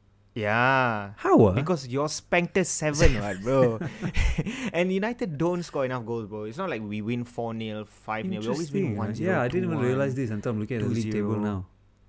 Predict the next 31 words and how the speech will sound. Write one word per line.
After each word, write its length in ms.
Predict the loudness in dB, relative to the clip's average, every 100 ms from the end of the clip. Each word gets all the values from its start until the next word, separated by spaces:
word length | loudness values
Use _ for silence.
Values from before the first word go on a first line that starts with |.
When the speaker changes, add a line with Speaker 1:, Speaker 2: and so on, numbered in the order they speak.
| _ -10
Speaker 2:
Very 240 | -4 0 0
interesting. 580 | -2 -6 -6 -8 -8 -12 _ _ _ _ _ _ _ _ -14
Speaker 1:
Yeah. 280 | -12 -10 -12 -16 _ -8
Speaker 2:
Fine. 240 | -6 -6
Speaker 1:
So, 160 | -6 -8
bro, 240 | -6 -6
we're 160 | -6 -6
in 100 | -6
the 60 |
Speaker 2:
Fine. 100 | -4
Speaker 1:
mix, 320 | -4 -6 -10 -10
man. 320 | -8 -8 -8 2
Speaker 2:
That's 180 | 4
the 60 | 6
thing. 240 | 6 6
I 80 | 4
think 240 | 2 0 0
you, 100 | 0
I 40 | 0
mean, 120 | 2
you're 100 | 0
saying 460 | 0 -4 -4 -8 -10
teams 240 | -4 -2 -2
are 60 |
challenging 420 | -4 -4 -4 -2 -4
for 60 |
top 180 | -4 -6
four, 320 | -4 -4 -4
right? 160 | -6 -6
I 80 | -6
think 220 | -8